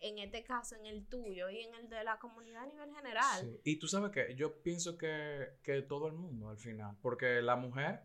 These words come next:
Speaker 2: como mujer también tiene sus, sus
Speaker 1: Ay,
Speaker 2: heridas.
Speaker 1: mijo, eso sí es otro episodio. <laughs>
Speaker 2: Exacto, o sea, todo el mundo al final estamos en la misma tómbola de,
Speaker 1: Claro.
Speaker 2: de que, de descubrir cuáles son esas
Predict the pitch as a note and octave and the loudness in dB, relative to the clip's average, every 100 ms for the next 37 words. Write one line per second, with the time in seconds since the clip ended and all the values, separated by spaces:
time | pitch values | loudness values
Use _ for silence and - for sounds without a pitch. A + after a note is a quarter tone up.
0 | - C3+ C3+ C3 C3+ D#3+ D3+ A#2+ A#2+ C3 | -4 -4 -2 -4 0 -2 -2 -4 -6 -6
1 | B2+ - A#2 - - _ _ - - B2+ | -8 -8 -10 -12 -16 _ _ -14 -6 0
2 | C#4 C4 - A#3+ G#3 - D#4 D#4 C#4+ A#3+ | 4 6 6 2 0 4 6 6 4 4
3 | A3 G#3+ G#3 - G#3+ G#3 - A3 D#4 - | 6 4 0 0 0 4 8 10 12 12
4 | - D#4 C#4+ C3+ - E3+ D#3 - B2+ D#3 | 10 8 12 12 12 10 10 6 4 8
5 | C3+ B2+ E3+ E3+ F3+ F3+ E3+ D#3+ D3 C#3+ | 8 10 8 10 8 4 2 2 0 2
6 | C#3+ D3 D3 D3+ C#3+ _ _ - - - | 4 6 4 0 -8 _ _ -20 -20 -20
7 | _ C3 B2+ C3+ C3+ C3 C3 B2+ - A#2+ | _ 8 8 6 0 0 0 0 2 2
8 | A2 G#2+ G#2+ G#2+ A2+ - A2 A2 G#2+ A2+ | 2 0 -2 4 6 8 6 4 0 0
9 | A2+ A2 A2 A#2 A2+ A2 A2 - - _ | 0 2 0 -2 -2 -2 -4 -8 -20 _
10 | _ _ _ _ A2+ A2+ - - A2+ A#2+ | _ _ _ _ 0 2 2 2 0 0
11 | A#2 A#2+ B2 C3+ B2 B2 A#2+ - - - | 4 4 4 2 -4 -4 -4 -4 -4 -8